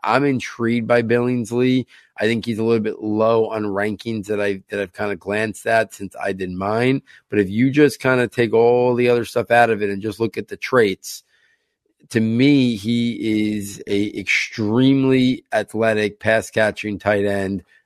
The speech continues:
Obviously, that frame needs to start right there. That's gotta get to, you know, we just talked about Gene Bell. He was at two, you know, two thirty. That's minimum. He's gotta be two thirty to even have a shot here, and preferably two thirty-five. So he's got a lot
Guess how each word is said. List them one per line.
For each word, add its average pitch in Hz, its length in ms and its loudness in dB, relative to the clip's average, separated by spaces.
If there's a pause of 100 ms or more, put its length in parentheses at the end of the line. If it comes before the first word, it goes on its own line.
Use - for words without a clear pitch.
(140)
Obviously, 123 680 6
that 110 240 2
frame 107 640 -2
needs 104 260 -4
to 98 80 -16
start 104 360 0
right 101 280 -2
there. 90 240 -2
That's 107 300 0
gotta 107 240 2
get 104 240 -2
to, 98 200 -2 (360)
you 113 80 2
know, 101 80 6
we 110 100 2
just 101 100 -4
talked 107 160 2
about 101 220 0
Gene 98 240 -4
Bell. 123 360 6
He 110 200 -2
was 104 100 -2
at 98 140 -6
two, 117 160 -4 (240)
you 117 160 -6
know, 98 60 -2
two 113 160 -8
thirty. 101 320 0
That's 135 300 6
minimum. 107 380 -2 (260)
He's 113 140 -2
gotta 135 220 8
be 117 120 -2
two 110 200 -6
thirty 101 400 -2
to 90 80 -10
even 95 240 -6
have 85 140 -6
a 82 40 -12
shot 85 360 0
here, 60 300 -16 (380)
and 95 240 0
preferably 107 480 4
two 104 200 -2
thirty-five. 90 760 -4 (200)
So 113 160 0
he's 123 220 4
got 127 180 8
a 113 40 6
lot 113 380 2